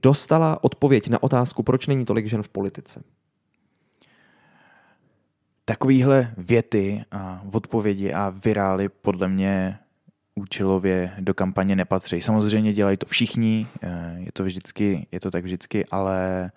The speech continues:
Speaker 2: eh, přiznat to takhle. Ona vlastně řekla, že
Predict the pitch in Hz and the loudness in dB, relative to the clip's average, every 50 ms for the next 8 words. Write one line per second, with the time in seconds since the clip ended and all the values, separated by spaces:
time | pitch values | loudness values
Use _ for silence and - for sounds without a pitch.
0 | - - - - - - - - - _ - - - 90 87 87 87 87 87 87 | -18 -20 -20 -20 -20 -20 -20 -20 -20 _ -20 -16 -14 -12 -12 -12 -14 -14 -16 -16
1 | 90 90 90 90 87 87 - - - - 104 101 110 107 - - - 104 - 107 | -16 -18 -18 -18 -18 -18 -18 -8 -6 -4 0 0 0 0 0 -2 -4 -2 -2 -2
2 | 101 - - 104 101 98 98 98 92 101 - _ _ _ _ _ _ _ _ - | -2 -2 0 0 0 0 0 -2 -4 -6 -12 _ _ _ _ _ _ _ _ -20
3 | _ _ _ - - - - - - - - - - - - - - - - - | _ _ _ -20 -20 -20 -20 -20 -18 -18 -16 -16 -16 -18 -18 -18 -20 -20 -20 -20
4 | - _ _ _ _ _ _ _ _ _ _ _ _ _ _ _ _ - 127 127 | -20 _ _ _ _ _ _ _ _ _ _ _ _ _ _ _ _ -8 -4 0
5 | 135 139 143 147 139 - - 160 143 143 139 - 143 147 143 135 147 | 2 4 4 4 4 4 4 4 4 4 4 6 6 6 6 6 4